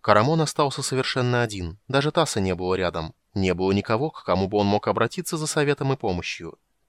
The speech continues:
Впрочем, довольно скоро Карамон осознал, что для принятия решения ему не нужны советчики и помощники.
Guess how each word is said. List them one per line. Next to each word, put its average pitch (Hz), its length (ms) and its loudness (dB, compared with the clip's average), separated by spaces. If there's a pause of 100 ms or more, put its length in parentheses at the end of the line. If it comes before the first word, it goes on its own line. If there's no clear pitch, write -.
(320)
Впрочем, 131 460 -4
довольно 87 360 0
скоро 95 300 -4
Карамон 98 400 2
осознал, 139 480 -2
что - 180 -6
для 95 140 0
принятия 98 440 -2
решения 165 480 0
ему 151 240 -2
не 147 100 2
нужны 147 280 0
советчики - 560 -6
и 87 40 -12
помощники. 87 720 -6